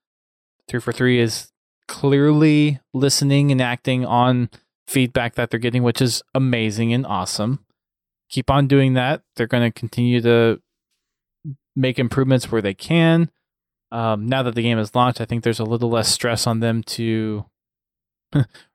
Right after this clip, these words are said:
rush something out the door as far as a fully launched game. Granted, there's still kind of a rush on as far as season content, but there's not as much pressure, so I think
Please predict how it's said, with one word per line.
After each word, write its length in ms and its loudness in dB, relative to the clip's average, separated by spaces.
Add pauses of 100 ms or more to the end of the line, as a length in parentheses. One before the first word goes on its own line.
(140)
rush 240 -2
something 420 -2
out 200 -2
the 80 -2
door 280 2
as 120 -2
far 240 -2
as 160 -2
a 80 2
fully 340 0
launched 360 -2
game. 340 -2 (520)
Granted, 200 -2
there's 160 -4
still 220 0
kind 180 -4
of 80 -6
a 60 -4
rush 260 -4
on 260 -8 (340)
as 100 -10
far 220 -2
as 360 -6
season 480 0
content, 580 -8
but 200 -4 (840)
there's 180 -2
not 280 -2 (160)
as 240 -4
much 240 -4
pressure, 380 -4
so 140 -2
I 80 0
think 260 -6